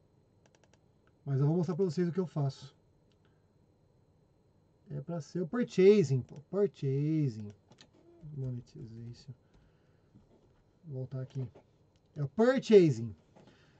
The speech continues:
Então, o purchasing aqui, pessoal, a última versão que saiu, ó.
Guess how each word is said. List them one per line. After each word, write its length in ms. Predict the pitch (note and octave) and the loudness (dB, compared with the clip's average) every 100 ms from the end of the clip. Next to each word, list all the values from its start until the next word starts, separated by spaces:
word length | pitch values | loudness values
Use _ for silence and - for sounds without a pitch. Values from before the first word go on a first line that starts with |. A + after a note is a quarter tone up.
| _ - | _ -12
Então, 220 | D#3 D4+ | -2 0
o 40 | E4+ | 2
purchasing 640 | D#4 B3+ A#3 A#3 F#3 F3 | 2 2 2 2 4 2
aqui, 340 | D#3 - C4 | 2 0 0
pessoal, 420 | - F3 - F#3 | 2 0 2 2
a 140 | F#3+ E3 | 4 4
última 300 | F3+ G#3+ A#3+ | 2 2 0
versão 260 | A#3 A3+ | -2 -2
que 60 | A3 | -4
saiu, 380 | - A#3 G#3+ F#3 | 0 4 6 6
ó. 140 | C#3 | 4